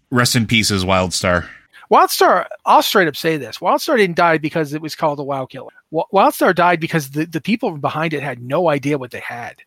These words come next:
Speaker 2: They just did not understand the loyalty of that fan base.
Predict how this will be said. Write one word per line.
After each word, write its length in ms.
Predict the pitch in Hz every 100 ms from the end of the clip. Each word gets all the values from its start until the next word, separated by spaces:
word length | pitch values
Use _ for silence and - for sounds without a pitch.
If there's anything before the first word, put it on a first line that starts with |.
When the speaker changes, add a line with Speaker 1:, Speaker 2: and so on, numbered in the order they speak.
| _ _ _
Speaker 2:
They 140 | 175
just 180 | 202 226
did 120 | 170
not 240 | 147 156 175
understand 640 | 156 147 - 156 160 143
the 80 | 135
loyalty 380 | 131 147 151 143
of 60 |
that 160 | 135 135
fan 220 | 143 127
base. 380 | 120 - -